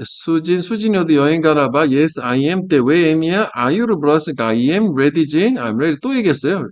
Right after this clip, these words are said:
"Ready to leave." 아, "Do you have your ticket with you?" "Yes, I have it on my phone." 폰에 있고. "Don't forget to call me." "Don't forget."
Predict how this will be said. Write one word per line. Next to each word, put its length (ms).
"Ready 400
to 120
leave." 460
아, 140
"Do 120
you 100
have 180
your 160
ticket 380
with 240
you?" 120
"Yes, 280
I 160
have 160
it 140
on 200
my 180
phone." 340
폰에 260
있고. 400
"Don't 300
forget 680
to 100
call 420
me." 540
"Don't 240
forget." 480